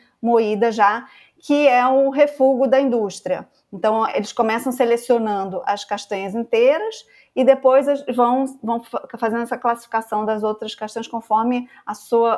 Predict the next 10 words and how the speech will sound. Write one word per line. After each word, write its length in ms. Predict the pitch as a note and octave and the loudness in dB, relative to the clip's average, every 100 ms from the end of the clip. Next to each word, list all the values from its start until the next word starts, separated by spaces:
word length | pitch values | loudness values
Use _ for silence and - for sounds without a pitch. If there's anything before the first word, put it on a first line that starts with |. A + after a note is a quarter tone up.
| A3 | -2
a 100 | - | -4
seu 220 | A3 - G#3+ | -4 -2 0
beneficiamento, 720 | A3+ A3+ - C4 A#3 G3+ F#3+ | 0 -2 -2 -2 0 -4 -4
se 80 | F#3+ | -2
ela 100 | G3 | -2
foi 140 | G#3+ | -4
quebrada, 800 | G3 G3+ F#3+ G#3+ G#3 F#3+ F#3 F#3 F#3 | -6 -6 0 2 2 2 0 0 -2
quando 200 | F#3+ F#3 | -6 -6
foi 540 | - F#3+ F#3+ F3 F3 | -4 -4 -2 -6 -8
torrada. 540 | F3+ F3 G3+ G#3+ G#3 | -10 -2 2 2 2